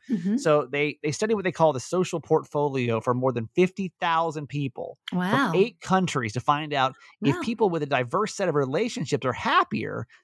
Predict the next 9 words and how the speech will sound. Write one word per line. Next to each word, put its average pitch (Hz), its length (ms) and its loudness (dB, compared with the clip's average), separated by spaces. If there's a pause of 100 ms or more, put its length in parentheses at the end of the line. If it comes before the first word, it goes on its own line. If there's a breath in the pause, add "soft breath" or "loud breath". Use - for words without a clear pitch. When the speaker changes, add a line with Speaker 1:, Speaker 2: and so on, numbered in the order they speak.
Speaker 2:
than 143 160 -2
those 220 240 2
that 208 80 -6
don't 170 180 -2
expand 147 680 -2
their 147 160 2
social 135 420 -2
circles. - 680 -4
Speaker 1:
Mm-hmm. 254 300 -2